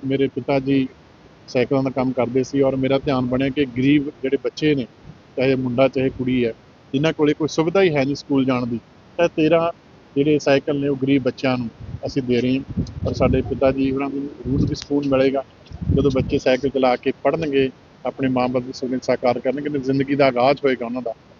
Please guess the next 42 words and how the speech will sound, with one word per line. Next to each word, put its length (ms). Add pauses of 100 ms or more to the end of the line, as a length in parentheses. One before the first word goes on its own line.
(160)
ਤਾਂ 140
ਇਹ 120
ਖੁਸ਼ੀ 360
ਹੋਏਗੀ 300
ਸਾਨੂੰ 320
ਵੀ, 100 (360)
ਮੇਰੇ 120
ਪਿਤਾ 280
ਜੀ 100
ਨੂੰ 140
ਵੀ। 120 (420)
ਸੋ 180
ਅੱਜ 140
ਇੱਕ 300
ਛੋਟਾ 240
ਜਿਹਾ 100
ਉਪਰਾਲਾ 320
ਕਰ 180
ਰਹੇ 160
ਹਾਂ 60 (480)
ਤੇ 240 (100)
ਪ੍ਰਮਾਤਮਾ 560
ਕਿਰਪਾ 380
ਕਰੇ, 340
ਮੇਰੇ 160
ਪਿਤਾ 260
ਜੀ 80
ਸਰਦਾਰ 300
ਲਾਲ 280
ਸਿੰਘ 180
ਜੀ, 140 (440)
ਤੇ 160
ਉਹਨਾਂ 240
ਨੂੰ 60
ਆਪਣੇ 200
ਚਰਨਾਂ 300
'ਚ 80
ਨਿਵਾਸ 400
ਦੇਣ। 180
ਔਰ 140
ਅਸੀਂ 260
ਜਿਵੇਂ 280